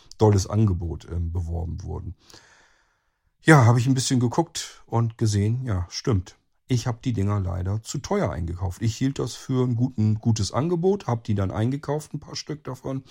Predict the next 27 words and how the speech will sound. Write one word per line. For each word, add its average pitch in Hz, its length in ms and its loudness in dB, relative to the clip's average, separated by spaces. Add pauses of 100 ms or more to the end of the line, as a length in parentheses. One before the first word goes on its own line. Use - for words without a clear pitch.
(340)
und 110 80 4
hab 113 120 4
sie - 100 -2
dann 113 160 2
wieder 117 200 -2
angeboten, 101 540 2
natürlich 107 440 0
mit 104 240 -2 (340)
Gewinnaufschlag. 104 920 0 (380)
Dadurch 104 460 2 (220)
wurden 113 380 4
die 135 200 0
Sachen, 113 340 0
die 107 200 -2
ich 196 240 -2
schon 110 260 2
zu - 240 -4
teuer 101 340 -2
eingekauft 82 540 -6
habe, 95 220 -4
teurer 127 360 0
als 104 220 -2
ihr 151 160 -2
sie 113 260 0 (200)
vielleicht 101 380 -4
eingekauft 90 560 -6
hättet, 98 380 -4